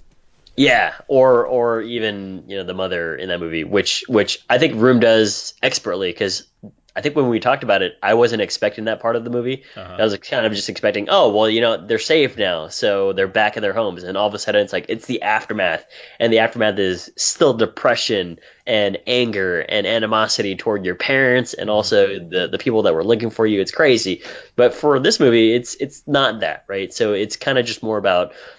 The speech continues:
Speaker 2: "Hey, look, um, your life is your life, and you really wanna create this project because you need to know how it ends. And to you, that is closure, so let's help you do that." And I thought that was really an, a neat thing to see on the screen. So,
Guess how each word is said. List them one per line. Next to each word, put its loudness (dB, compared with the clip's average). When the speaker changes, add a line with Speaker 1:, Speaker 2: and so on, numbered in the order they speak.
Speaker 2:
"Hey, 2
look, 2
um, -2
your 0
life 4
is 2
your 2
life, -2
and -2
you -8
really -2
wanna 2
create -2
this -4
project 0
because -2
you -4
need -2
to -4
know 2
how 2
it -2
ends. -4
And 0
to 0
you, 4
that 6
is 4
closure, -2
so -6
let's -4
help -8
you -8
do -8
that." -12
And -2
I -4
thought -6
that 2
was 0
really -4
an, -10
a -2
neat -2
thing -4
to -4
see -2
on -2
the -4
screen. -4
So, 2